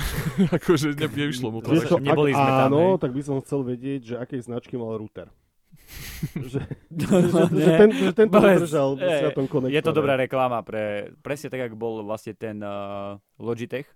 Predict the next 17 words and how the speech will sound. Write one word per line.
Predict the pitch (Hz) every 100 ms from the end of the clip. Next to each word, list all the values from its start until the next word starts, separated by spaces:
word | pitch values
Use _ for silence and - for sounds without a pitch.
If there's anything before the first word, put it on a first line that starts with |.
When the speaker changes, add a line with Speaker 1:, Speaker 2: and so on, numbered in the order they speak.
| _ _ _ _ _ _ -
Speaker 1:
Ovládač, | 123 120 110 101
áno. | 104 101
Speaker 3:
Áno, | 110 107 107
o-, | 113 120
ovládač | 117 117 113 104
Logitech, | 110 107 107 110 104 101
eh, | - 98 95 95
má | 95 101
veľmi | 98 107 113
dobrú | 101 95 95
reklamu | 95 107 98
teraz | 92 98 95
po | -
tej | 90 98
ponorke | 95 92 - 123
implodo-, | 117 104 117 120
implodovanej, | 113 117 117 117 123 131 135